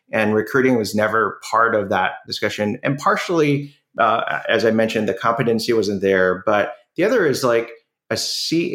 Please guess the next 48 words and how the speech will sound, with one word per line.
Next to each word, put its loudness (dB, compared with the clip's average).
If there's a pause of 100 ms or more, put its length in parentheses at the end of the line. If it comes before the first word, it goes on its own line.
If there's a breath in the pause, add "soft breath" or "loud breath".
(120)
H -6
R 0
O 0
only 2
has -2
so -2
mu-, -2
so -4
much -4
time 0
in -2
the 0
day 0
to -4
be -2
able -2
to -2
advocate 0 (320 soft breath)
for 0
the -2
most 0
important -2
things -4
across -2
all 4
of -4
people. -8 (260 soft breath)
So, 0
you -4
know, -4 (140)
at, 0 (220)
at -4
JAM, 0 (240 loud breath)
the -4
way 2
Heather 2
and 2
I 0
delineate -2
duties 0
is, -4
like, -2
I 2
live 2
and 0
breathe 0
talent 0
acquisition -4